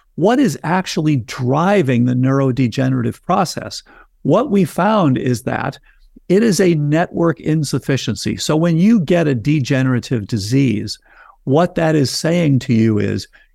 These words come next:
you have a network, whether it's the neuroplasticity network that is critical for Alzheimer's,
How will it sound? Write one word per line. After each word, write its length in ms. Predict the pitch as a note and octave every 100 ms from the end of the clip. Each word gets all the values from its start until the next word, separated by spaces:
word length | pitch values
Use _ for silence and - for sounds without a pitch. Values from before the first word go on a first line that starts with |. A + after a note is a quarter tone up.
| C#3
you 200 | D3+ D#3+
have 260 | E3+ D#3+
a 120 | C#3+
network, 520 | C#3+ D3+ D#3+ B2 A#2 -
whether 320 | C#3+ C#3+ C#3+
it's 160 | C#3 -
the 120 | B2+
neuroplasticity 1160 | A#2+ C#3+ C#3 - D3+ C#3+ F3 E3+ C#3+ - D3+ C#3+
network 420 | D3 D3 C#3+ C3+
that 100 | A#2+
is 140 | G#2+
critical 400 | - D#3+ C#3+ D3
for 140 | - D3+
Alzheimer's, 600 | F3 - E3 D#3+ D#3+